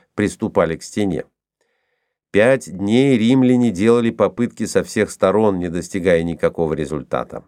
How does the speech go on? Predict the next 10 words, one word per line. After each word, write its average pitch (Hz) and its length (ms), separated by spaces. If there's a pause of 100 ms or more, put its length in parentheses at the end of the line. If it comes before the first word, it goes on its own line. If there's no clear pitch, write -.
(140)
Но 110 180
на 156 120
шестой 104 420
день 131 340
Цестий 135 540 (320)
сформировал 123 720
сильный 135 520
отряд 123 400
отборных 117 500
солдат, 135 580